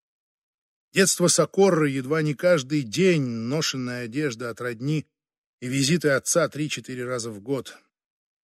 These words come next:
В эти редкие наезды домой отец ни с кем не разговаривал, просто лежал в своей комнате пьяный.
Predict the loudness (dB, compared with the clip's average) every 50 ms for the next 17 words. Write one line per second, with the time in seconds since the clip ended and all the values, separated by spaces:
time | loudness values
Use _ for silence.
0 | _ _ _ _ _ -20 -14 -8 -2 2 2 2 2 0 -2 -2 0 0 0 0
1 | 0 0 -2 -2 -4 -4 -4 -4 -4 -4 -4 -4 -4 -6 -6 -8 -6 -6 -6 -6
2 | -6 -6 -8 -8 -8 -8 -8 -8 -8 -6 -8 -8 -10 -8 -6 -4 -2 -2 -2 -2
3 | -4 -6 -10 -12 _ _ _ _ _ _ _ _ _ _ _ _ _ _ _ _
4 | 4 6 6 6 6 2 -2 -4 -2 0 0 0 0 0 -2 -4 -4 -4 -6 -6
5 | -8 -10 -10 -10 -8 -6 -6 -6 -6 -8 -14 -18 _ -16 -10 -8 -6 -6 -6 -6
6 | -8 -10 -12